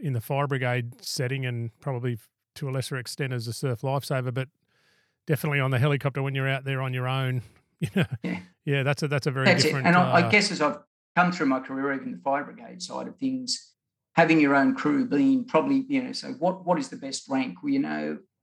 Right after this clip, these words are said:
Speaker 2: superintendent gets to influence more because you're an executive officer of the
Speaker 1: Mm.
Speaker 2: organisation. But a station officer with his own crew, his or her own crew, um, well drilled, well trained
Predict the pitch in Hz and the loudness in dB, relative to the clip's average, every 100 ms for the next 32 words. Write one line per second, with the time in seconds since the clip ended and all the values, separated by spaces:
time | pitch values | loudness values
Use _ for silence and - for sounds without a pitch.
0 | _ _ _ _ _ _ - 160 160 262 | _ _ _ _ _ _ -4 0 2 2
1 | 262 - - - 269 - 262 139 139 - | 2 0 0 -4 -6 -4 -2 0 0 -4
2 | 127 - - - - - 131 - 135 127 | -8 -4 -2 -2 -4 -6 -6 -6 -8 -6
3 | 117 127 - 123 127 - - - - 120 | -6 -8 -8 -4 -4 -6 -14 -10 -2 0
4 | 139 120 120 147 190 - - _ _ _ | 0 0 0 2 2 -2 -12 _ _ _
5 | _ _ 143 139 - 147 151 151 135 127 | _ _ 2 2 4 4 4 4 0 0
6 | 143 - 131 127 127 131 - 120 131 131 | -2 -2 -2 -2 -4 -8 -8 -4 -2 0
7 | 131 - 135 127 127 131 123 120 - 127 | -2 -4 -10 -10 -6 -6 -6 -8 -2 -2
8 | 127 127 127 - 143 139 127 - _ _ | -2 -4 -6 -6 -2 0 -2 -6 _ _
9 | _ _ _ _ 131 131 127 135 - _ | _ _ _ _ -2 -2 -2 -6 -14 _
10 | _ _ _ _ - 110 135 143 139 123 | _ _ _ _ -20 -10 -2 0 -2 -4
11 | 143 131 113 135 127 - 131 127 131 131 | -4 -4 -2 -2 -2 -6 -6 -6 -8 -12